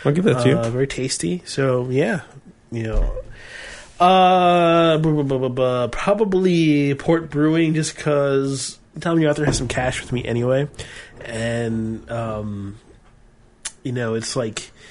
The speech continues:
Speaker 2: the
Speaker 1: You remember
Speaker 2: beer
Speaker 1: the shark bite we had last week? Shark bite Red Ale? Did
Speaker 2: Yeah.
Speaker 1: you like that better or worse
Speaker 2: Yeah.
Speaker 1: than this one?
Speaker 2: Yeah, I like that better. This was a little bit too earthy, too bitter to be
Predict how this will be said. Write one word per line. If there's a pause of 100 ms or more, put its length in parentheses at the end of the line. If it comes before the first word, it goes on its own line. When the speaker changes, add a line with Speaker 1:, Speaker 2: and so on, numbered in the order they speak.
(360)
Speaker 2:
the
Speaker 1:
You
remember
Speaker 2:
beer
Speaker 1:
the
shark
bite
we
had
last
week? (280)
Shark
bite
Red
Ale? (100)
Did
Speaker 2:
Yeah.
Speaker 1:
you
like
that
better
or
worse
Speaker 2:
Yeah.
Speaker 1:
than
this
one?
Speaker 2:
Yeah,
I
like
that
better. (680)
This
was
a
little
bit
too
earthy,
too
bitter
to
be